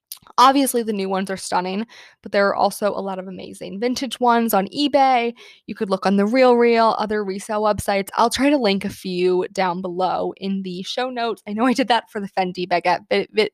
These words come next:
bag video, and I think you guys really enjoyed looking at them. I think I had some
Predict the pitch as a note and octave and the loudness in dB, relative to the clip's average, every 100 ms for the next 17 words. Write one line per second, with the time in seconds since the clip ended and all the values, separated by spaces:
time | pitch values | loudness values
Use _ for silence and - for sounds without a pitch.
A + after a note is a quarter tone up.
0 | - G#3+ A#3 A3 A3+ A#3 A#3 A3 G#3+ - | 0 2 2 2 0 2 4 4 2 -6
1 | - - - _ - G3 G3 G3 G3 F#3+ | -16 -16 -20 _ -4 -2 0 -2 -4 -8
2 | - - G3+ B3+ B3 C4+ C4 A#3+ G#3+ A3 | -12 -16 -12 -10 -8 -2 -2 -2 -6 -4
3 | F#3+ F#3 F#3 F#3+ A#3 C4+ B3 B3 A#3+ A#3 | -4 -4 -6 -10 -16 -14 -14 -12 -10 -10
4 | A#3 _ _ _ - G3 G#3+ G#3 G3 F#3 | -12 _ _ _ -16 -10 -6 -2 -4 -2
5 | F#3+ | -2